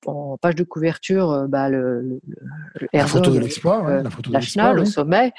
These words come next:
Speaker 1: Et, et en fait, ils ont multiplié par dix leurs ventes. Ça a sauvé le journal. Et du coup, euh, euh, Paris Match est resté fidèle aux alpinistes. Voilà, c'est un
Speaker 2: D'accord.
Speaker 1: peu cette histoire. Et, et du coup, on a publié, j'ai,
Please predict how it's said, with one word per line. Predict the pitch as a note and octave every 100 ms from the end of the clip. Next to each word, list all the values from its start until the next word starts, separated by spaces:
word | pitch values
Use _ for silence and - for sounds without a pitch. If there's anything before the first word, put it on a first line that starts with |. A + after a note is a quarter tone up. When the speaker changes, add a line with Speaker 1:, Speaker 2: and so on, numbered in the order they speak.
| - - - - - -
Speaker 1:
Et, | E3 D#3 D3+ -
et |
en | D3+
fait, | D3+ A#3+ -
ils | D#3+
ont | D3+
multiplié | D3+ - E3 F#3
par | D#3+ E3
dix | A#3
leurs | G#3 D#3+
ventes. | C#3+ C#3 - - _ _ _ -
Ça | - D#3
a |
sauvé | D#3+ A3+ G#3 A3 G#3 F#3 -
le | D#3+
journal. | D#3+ D3+ E3 A#3+ D#4+ C#4 _ _ - -
Et | F3+
du | D#3 D#3
coup, | D3+ - C#4+ D4+ G3
euh, | D3+ D3 D3+ D3+ D3+ - - - -
euh, | D3+ C#3+
Paris | C#3+ D3 E3
Match | G3 -
est | F3
resté | D3 -
fidèle | F#3 D3 E3+ F#3+
aux | D#3
alpinistes. | D3+ - C3+ - - - _
Voilà, | C3 - -
c'est | -
un | -
Speaker 2:
D'accord. | A#2 D#3+
Speaker 1:
peu | D#3+ D3 C#3+ D3 C#3+ _ C#3 - - C#3+ -
cette | - D#3+
histoire. | D#3 - F#3+ A3+ F3 - - - -
Et, | D#3 D#3 D#3 E3+
et | D#3+
du | F3+
coup, | - A#3+ A#3+ G3
on | E3
a | D#3+
publié, | - D3+ D#3+ D#3+ F#3 F3+
j'ai, | D#3+